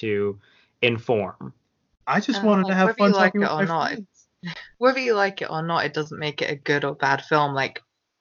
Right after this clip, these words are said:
Speaker 3: there is constantly people that I find, especially on Instagram,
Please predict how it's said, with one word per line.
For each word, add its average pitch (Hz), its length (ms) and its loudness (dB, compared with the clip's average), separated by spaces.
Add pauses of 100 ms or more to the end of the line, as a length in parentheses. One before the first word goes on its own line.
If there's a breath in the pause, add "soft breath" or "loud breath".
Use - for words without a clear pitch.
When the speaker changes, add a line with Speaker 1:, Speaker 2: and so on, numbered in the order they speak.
(160)
Speaker 3:
there 165 140 8
is 165 140 4
constantly 160 500 -4
people 156 480 -4
that 143 120 -2
I 143 180 -2
find, 139 280 0
especially 156 340 -4
on 139 200 -4 (280)
Instagram, 127 720 -4